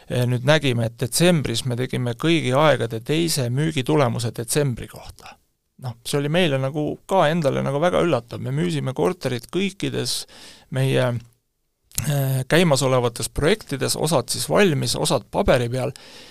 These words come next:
Me tegime märkimisväärse arvu tehinguid, eh,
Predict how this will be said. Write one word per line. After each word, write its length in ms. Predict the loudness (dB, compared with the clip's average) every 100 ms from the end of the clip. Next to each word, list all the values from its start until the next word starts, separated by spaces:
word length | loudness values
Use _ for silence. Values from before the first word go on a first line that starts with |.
| -14 -4
Me 120 | 0
tegime 360 | 0 0 0
märkimisväärse 960 | 2 2 2 -2 -4 -4 0 0 2 0 -2 -2 -2 -4 -4 0
arvu 300 | 2 2 0
tehinguid, 720 | 0 0 0 -2 -2 -4 -4
eh, 220 | -4 -4